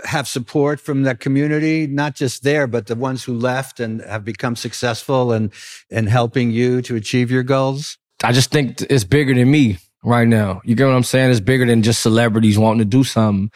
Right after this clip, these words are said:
Speaker 2: It's gonna take some real, you know, some real know-how. It's gonna take some people that's gonna have time to really devote to getting that done. You get what I'm saying? But as far as the seriousness and whatever cachet we need to get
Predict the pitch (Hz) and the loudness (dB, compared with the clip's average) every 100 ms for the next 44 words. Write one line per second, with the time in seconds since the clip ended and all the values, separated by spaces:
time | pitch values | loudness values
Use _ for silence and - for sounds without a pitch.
0 | - _ _ 107 104 113 110 117 104 117 | -14 _ _ -2 2 2 2 0 0 2
1 | 107 113 117 110 110 - 120 117 110 117 | 4 4 4 4 2 2 4 4 4 2
2 | - _ _ _ _ - 113 117 120 117 | -4 _ _ _ _ -6 0 4 4 4
3 | 120 127 117 101 107 110 127 113 113 - | 4 2 2 0 0 0 0 0 0 2
4 | 123 110 110 104 113 110 101 - 113 107 | 2 2 2 2 2 2 0 0 0 0
5 | 104 110 110 107 98 117 117 - 101 117 | -2 0 2 0 0 0 0 -2 -2 0
6 | 104 107 98 107 127 101 90 _ _ _ | 0 0 0 2 2 2 -4 _ _ _
7 | _ - 110 120 117 110 - 117 113 104 | _ -2 2 4 4 2 2 2 4 0
8 | - - - - 110 107 - 135 117 104 | -4 -20 -20 -4 -2 0 2 2 2 0
9 | - 139 147 131 143 139 131 - _ _ | 2 2 4 2 2 2 0 -8 _ _
10 | _ - 107 113 135 120 - 143 131 - | _ -4 0 2 2 0 0 0 0 2
11 | 139 127 131 135 - 110 131 139 | 2 4 4 2 0 -2 2 2